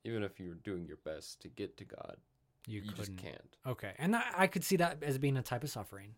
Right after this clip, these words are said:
Speaker 2: if you're trying to get something and there's no physical or logical
Speaker 1: Right.
Speaker 2: possibility of you getting it. That, I could see that as a kind of suffering. There's
Speaker 1: But
Speaker 2: an, an
Speaker 1: it
Speaker 2: eternal wall of fire between you and God. But
Speaker 1: Yeah.
Speaker 2: again, it comes down to, what did you deserve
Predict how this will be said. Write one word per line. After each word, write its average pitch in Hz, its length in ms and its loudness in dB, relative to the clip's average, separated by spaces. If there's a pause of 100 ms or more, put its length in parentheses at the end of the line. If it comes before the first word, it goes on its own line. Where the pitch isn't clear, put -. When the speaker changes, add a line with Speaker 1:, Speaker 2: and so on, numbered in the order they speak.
(100)
Speaker 2:
if 123 160 2
you're 113 120 0
trying 123 320 2
to 127 60 2
get 117 140 0
something 110 320 -4
and 104 140 -4
there's 101 200 -2
no 113 180 2
physical 101 520 -4 (320)
or 98 280 -4 (360)
logical 110 920 6 (220)
Speaker 1:
Right. 95 120 -2
Speaker 2:
possibility 107 560 0
of 95 80 -6
you 95 60 -10
getting 107 180 -6
it. 127 100 -8
That, 220 240 4
I 240 120 4
could 220 140 2
see 196 80 8
that 160 100 8
as 123 100 6
a - 20 -8
kind 113 180 0
of 92 60 -6
suffering. 101 380 -8 (760)
There's 117 140 2
Speaker 1:
But 165 140 8
Speaker 2:
an, 143 100 -4 (220)
an 127 100 6
Speaker 1:
it 123 80 6
Speaker 2:
eternal 135 360 8
wall 131 220 10
of 120 100 4
fire 120 440 4
between 117 360 0
you 110 160 2
and 117 120 -2
God. 98 300 -8 (520)
But 208 220 10 (220)
Speaker 1:
Yeah. 151 260 -2 (120)
Speaker 2:
again, 226 300 6
it 202 100 0
comes 208 200 4
down 214 160 4
to, 190 60 2
what 175 180 4
did 196 120 0
you 196 80 2
deserve 160 520 4